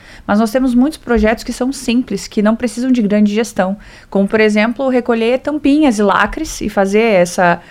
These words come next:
é, devolução adequada, né? E como nós somos transportadores de bebidas, a gente entende que isso é um resíduo que nos cabe e pelo qual somos responsáveis. A gente faz também campanha de doação de cupons fiscais.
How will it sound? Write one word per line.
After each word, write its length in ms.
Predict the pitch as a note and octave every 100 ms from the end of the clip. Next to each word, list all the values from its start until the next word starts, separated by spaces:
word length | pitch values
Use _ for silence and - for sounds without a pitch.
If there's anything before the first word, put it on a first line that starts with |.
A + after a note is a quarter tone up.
| - -
é, 320 | - E3+ E3 D#3+
devolução 680 | D#3+ G3 G3+ F#3+ - G#3+ A3+
adequada, 640 | F#3+ F#3+ F#3+ G3 A#3+ F#3+
né? 180 | F#3+ A3+
E 60 |
como 240 | G#3+ G#3 G#3+
nós 240 | G3 A#3
somos 340 | - G3 F#3
transportadores 680 | - G3 G3 G3 F#3 F3+ F#3
de 80 | F#3
bebidas, 520 | F#3 E3+ A#3 B3 A3 - - -
a 20 | G3
gente 220 | G3 A#3
entende 320 | G#3+ A#3 A#3+
que 120 | B3+
isso 140 | A#3 A#3+
é 60 |
um 60 | A3+
resíduo 500 | B3+ A3+ G3+ A3+ B3
que 260 | - B3
nos 220 | A#3+ B3 -
cabe 420 | - A3 G3+ G3+
e 160 | G#3+ G3 -
pelo 180 | G#3+ G#3+
qual 220 | G#3 G3+
somos 300 | G#3 G#3 G#3
responsáveis. 720 | G#3+ - G#3+ G3+ F3 F3+ F3 - - - -
A 40 |
gente 140 | F#3 F3
faz 140 | G#3
também 200 | G#3 A3
campanha 380 | G#3+ G#3+ G#3+ A3+
de 80 | A3
doação 380 | G#3 G#3+ G#3+ A3
de 80 |
cupons 400 | A3 G#3+ A3 A3
fiscais. 560 | - A#3 - G3+ F#3 F#3